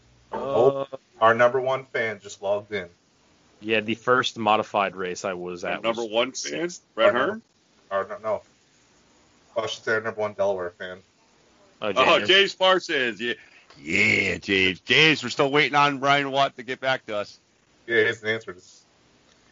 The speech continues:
Speaker 1: I may be landing a Mike
Speaker 3: Mike
Speaker 1: Maresca door panel right now.
Speaker 3: I knew you would as soon as you showed him. <laughs> Does it come with Mike Maresca or just the door panel?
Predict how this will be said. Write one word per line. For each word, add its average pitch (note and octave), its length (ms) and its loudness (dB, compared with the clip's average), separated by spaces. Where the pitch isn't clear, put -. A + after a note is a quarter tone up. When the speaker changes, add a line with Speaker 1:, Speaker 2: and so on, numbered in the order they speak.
Speaker 1:
I A#2 120 2
may B2 300 0
be D#3 220 -6
landing A#2 460 0
a G#2 120 -6
Mike G#2 240 -6
Speaker 3:
Mike A#2+ 100 -8
Speaker 1:
Maresca G2+ 520 -6
door F#2 200 -8
panel E2+ 340 -12
right E2 220 -12
now. D#2+ 260 -16
Speaker 3:
I D3 100 -8
knew G#3 120 -8
you C3 200 -8
would G2+ 320 -10
as A2 120 -18
soon C3 160 -16
as G#2+ 60 -20
you A2+ 80 -14
showed G2 380 -10
him. C3+ 100 -12
<laughs> - 300 -20
Does C3+ 160 -10
it D3+ 100 -6
come D#3+ 200 -4
with D3+ 120 -8
Mike D#3+ 200 -4
Maresca E3+ 520 -4
or A#2 100 -10
just B2+ 220 -10
the A#2 80 -18
door A#2 200 -10
panel? F#2 340 -10